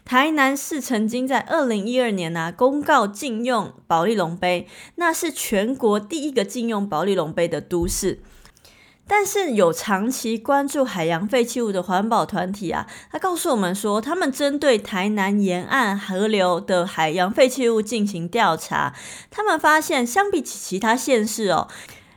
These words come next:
台南的保丽龙制品的确少了非常多，但是呢，纸质的或者是其他制的所有其他材质的饮料杯却都同步增加，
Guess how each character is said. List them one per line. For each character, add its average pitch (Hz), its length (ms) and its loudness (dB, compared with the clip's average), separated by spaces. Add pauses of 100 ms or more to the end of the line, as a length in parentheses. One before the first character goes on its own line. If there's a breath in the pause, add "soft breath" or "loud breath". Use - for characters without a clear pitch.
(120)
台 220 340 0
南 247 300 4
的 233 140 2
保 165 360 2
丽 320 160 4
龙 214 160 6
制 240 200 -2
品 214 260 -4
的 185 160 -6
确 254 200 0
少 120 320 -4
了 117 100 -4
非 277 300 4
常 185 260 0
多， 190 300 -2 (280 loud breath)
但 320 180 0
是 294 180 -4
呢， 254 300 0
纸 180 360 -6
质 269 260 -2
的 185 200 0
或 277 180 2
者 214 100 -2
是 240 200 -4
其 202 280 -4
他 226 240 -2
制 262 240 -4
的 202 160 0
所 220 460 -2
有 339 160 4
其 208 160 -4
他 240 140 2
材 220 240 -2
质 185 120 -8
的 175 100 -2
饮 165 140 -8
料 202 200 -2
杯 214 280 0
却 247 280 0
都 214 160 0
同 185 300 -6
步 208 200 0
增 185 340 0
加， 190 340 2